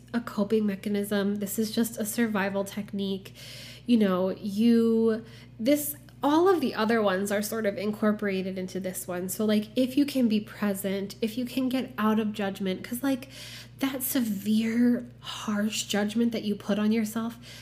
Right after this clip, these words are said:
makes every task heavy, you know, makes every task just kind of fraught with this, like, draining energy. And God forbid you make a mistake. Then here comes the self-flagellating voice again, telling you what a piece of shit you are.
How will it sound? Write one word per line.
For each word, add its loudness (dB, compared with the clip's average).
makes 4
every 4
task -4
heavy, 0
you 4
know, 6
makes 4
every 2
task -4
just -4
kind 0
of 0
fraught 2
with -6
this, -4
like, -6
draining 2
energy. -6
And 2
God 6
forbid 2
you 0
make 0
a 0
mistake. -2
Then 4
here 4
comes 2
the -2
self-flagellating 2
voice 2
again, -8
telling 2
you 2
what 4
a -2
piece 0
of -2
shit -2
you -4
are. -6